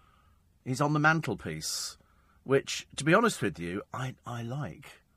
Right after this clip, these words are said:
the idea of doing that. I would probably do the same sort of thing. But, uh, the idea that Ronnie Corbett has been compressed into a pot, I think is quite sweet. "Very cheeky this morning," says Charlie. "I love it." She says, "I'm back at work in January.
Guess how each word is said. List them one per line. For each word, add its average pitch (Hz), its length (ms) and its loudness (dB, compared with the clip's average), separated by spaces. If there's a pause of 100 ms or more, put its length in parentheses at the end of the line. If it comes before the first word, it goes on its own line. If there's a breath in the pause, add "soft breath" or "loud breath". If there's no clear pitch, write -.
(180)
the 101 80 -6
idea 82 300 -6
of 78 100 -12
doing 82 260 -10
that. 82 180 -10
I 135 60 0
would 151 140 -2
probably 139 180 -2
do 120 100 -2
the 110 80 -4
same 113 260 -2
sort 110 180 -6
of 110 80 -6
thing. 90 360 -4 (640 soft breath)
But, - 260 -10
uh, 110 160 4
the 107 120 0
idea 135 280 6
that 117 100 -2
Ronnie 123 220 2
Corbett - 380 2
has 185 80 -8
been 110 160 -4
compressed - 500 -6
into 101 160 -6
a 95 60 -6
pot, - 500 -2 (400 soft breath)
I 131 40 -14
think 123 120 -8
is 117 120 -12
quite 113 220 -2
sweet. - 360 -6 (240 soft breath)
"Very 208 160 4
cheeky 185 440 4
this 156 200 4
morning," 165 380 8
says 147 220 0
Charlie. 151 480 6 (440 soft breath)
"I 123 100 6
love 139 240 10
it." 190 180 4
She 143 120 0
says, 123 160 0
"I'm 135 100 6
back 170 220 4
at 131 80 0
work 139 240 4
in 127 80 0
January. 120 540 0